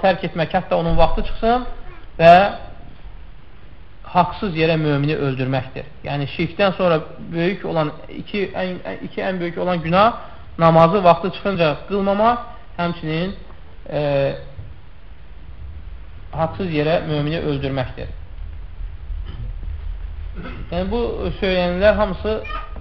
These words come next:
alimlərin kəlamlarıdır. Yəni nə Peyğəmbər səhəmin hədisi deyil, nə də Allah Taalanın kəlamı deyildir. Yalnız, e, alimlərin kəlamlarıdır və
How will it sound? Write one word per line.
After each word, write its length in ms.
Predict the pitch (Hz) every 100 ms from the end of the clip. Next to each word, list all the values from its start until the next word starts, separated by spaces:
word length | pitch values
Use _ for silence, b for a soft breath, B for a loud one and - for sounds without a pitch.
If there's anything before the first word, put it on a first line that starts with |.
| - - - - - - -
alimlərin 600 | 190 180 180 180 185 208 196
kəlamlarıdır. 680 | 170 156 156 147 131 113 - - - -
Yəni 140 | 151 170
nə 60 |
Peyğəmbər 320 | 165 160 165 165
səhəmin 200 | 156 151
hədisi 240 | 143 190
deyil, 240 | 175 180 175
nə 80 | 175
də 60 |
Allah 240 | 160 143 139
Taalanın 260 | 143 156
kəlamı 320 | - 147 151 147
deyildir. 300 | 139 160 165
Yalnız, 460 | 165 160 160 175 b b b b -
e, 160 | - 143 135 135 -
alimlərin 520 | 151 147 151 165 165
kəlamlarıdır 480 | 165 160 156 180
və 60 | 202